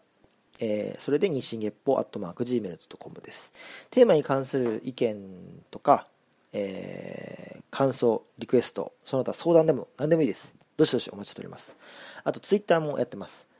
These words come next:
えー、個人のアカウントは、ワイユーユー、あ、ごめんなさい、ワイユーユーユーユー、Uが四つですね。で、ケーアイアンダーバー一ゼロゼロ九です。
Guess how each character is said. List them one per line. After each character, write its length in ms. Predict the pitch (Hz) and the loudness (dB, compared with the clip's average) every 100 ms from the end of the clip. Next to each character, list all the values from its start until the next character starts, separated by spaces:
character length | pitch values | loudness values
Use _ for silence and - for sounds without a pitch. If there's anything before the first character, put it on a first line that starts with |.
| - | -12
え 140 | 120 | -8
ー、 40 | 110 | -6
個 100 | 165 | -4
人 100 | 143 | -2
の 60 | 123 | -2
ア 40 | |
カ 140 | 113 113 | -2 -4
ウ 60 | |
ン 40 | 113 | -4
ト 300 | - 123 127 | -4 0 4
は、 260 | 160 - - - | 4 2 -4 2
ワ 120 | 147 | 4
イ 220 | 170 160 | 4 -2
ユ 140 | 170 147 | 0 0
ー 40 | |
ユ 320 | 110 120 135 | 0 2 2
ー、 120 | 113 - _ _ _ - | 2 -6 _ _ _ -16
あ、 40 | |
ご 40 | |
め 20 | 117 | -16
ん 40 | - | -14
な 60 | 104 | -16
さ 80 | |
い、 40 | - | -6
ワ 120 | 139 | -2
イ 280 | 160 160 139 | -2 -2 -6
ユ 160 | 170 151 | -2 -2
ー 40 | |
ユ 280 | 110 113 151 139 | -2 2 2 2
ー 80 | - | -4
ユ 240 | 131 185 196 | -2 2 2
ー 20 | |
ユ 220 | 185 202 | 2 4
ー、 80 | 123 - _ _ | 4 0 _ _
U 200 | 147 170 | 2 4
が 60 | 110 | 4
四 160 | 107 | 2
つ 180 | 123 - | 0 -4
で 60 | 160 | -8
す 80 | - | -8
ね。 180 | - _ | -16 _
で、 120 | - | -2
ケ 320 | - 131 123 113 | 2 4 4 4
ー 40 | |
ア 80 | 110 | 2
イ 120 | 87 _ - - - - | -2 _ -20 -20 -16 -6
ア 80 | 123 | -2
ン 80 | |
ダ 140 | 120 113 | 0 2
ー 20 | |
バ 260 | 151 156 - | 4 2 0
ー 60 | |
一 140 | 110 107 | -8 -2
ゼ 100 | 110 | -2
ロ 80 | 98 | -2
ゼ 100 | 95 | -10
ロ 80 | |
九 140 | 87 - | -12 -16
で 100 | - | -16
す。 220 | - - | -16 -16